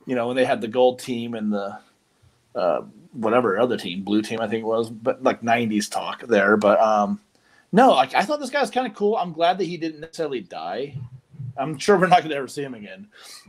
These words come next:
But, um, you know, Bloodshot didn't blow his head off. He just got this, he got, like, hacked by Wiggins. But I was like, "Okay, don't kill that guy. Make him pop up again someday," you know? He, he was a guy who could go toe-to-toe with Bloodshot 'cause he,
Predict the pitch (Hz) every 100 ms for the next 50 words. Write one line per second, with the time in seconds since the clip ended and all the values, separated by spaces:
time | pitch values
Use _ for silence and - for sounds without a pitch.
0 | - 143 135 - _ _ - _ 147 143
1 | 139 131 147 147 139 147 170 170 160 139
2 | 139 127 139 131 113 123 123 113 120 104
3 | - 135 139 131 104 101 - 113 92 -
4 | _ - 120 104 98 101 92 82 87 -
5 | - _ - - 127 131 127 139 151 170
6 | 127 131 - 165 151 101 117 113 110 123
7 | 131 147 - 123 120 110 104 98 87 -
8 | 62 87 90 85 - _ _ _ _ _
9 | - - - _ _ - 135 135 - 156
10 | 175 165 156 147 147 135 127 131 123 127
11 | 120 127 113 107 110 101 - 87 - 101
12 | 107